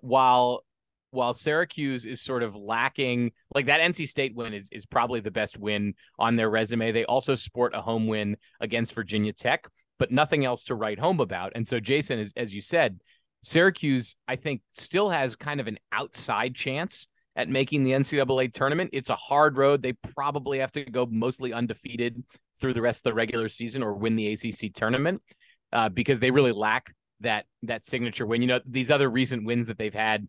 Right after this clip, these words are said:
Boston College, Florida State, a couple of weeks ago, they beat Georgia Tech, they beat Notre Dame. Like, none of their, none of their A C C wins really pop out except for N C State and Virginia Tech. So they're, I, I would say they're sort of a solidly middle A C C team, but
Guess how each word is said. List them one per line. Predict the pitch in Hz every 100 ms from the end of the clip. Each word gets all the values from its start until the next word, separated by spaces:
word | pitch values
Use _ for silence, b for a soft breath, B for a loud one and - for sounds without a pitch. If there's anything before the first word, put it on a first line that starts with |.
| b b -
Boston | 113 - 90
College, | 147 147 127 113
Florida | - 107 101
State, | - - 120 -
a | -
couple | 113 98
of |
weeks | 110 101
ago, | 113 104
they | 104 92 _ -
beat | 104
Georgia | - 104 -
Tech, | - 135 -
they | 110
beat | 107
Notre | 110 104
Dame. | 107 117
Like, | 120
none | 131 170
of | 147
their, | 127 120 - b b
none | 147
of | 170
their | 143
A | 135
C | 131
C | - 127
wins | 131 127
really | 117 107
pop | - 107 120
out | 110 -
except | 98 - 131 113 - -
for | 110 98 95 _ _ _ _
N | 123
C | 110 110
State | - 110 -
and |
Virginia | 101 98 104 95
Tech. | 113 98
So | -
they're, | 113 113 - _
I, | 131
I | 123 151
would | 139
say | 147
they're | 127 113 b b
sort | - 127
of | 104
a |
solidly | 101 - 151 147 139 117 117
middle | 101 104 117 120 101 95 - _ _ 127
A | 120 - -
C | 117
C | 107 110
team, | 101 190 147 90 104 151 _ _ _ 110
but | 170 123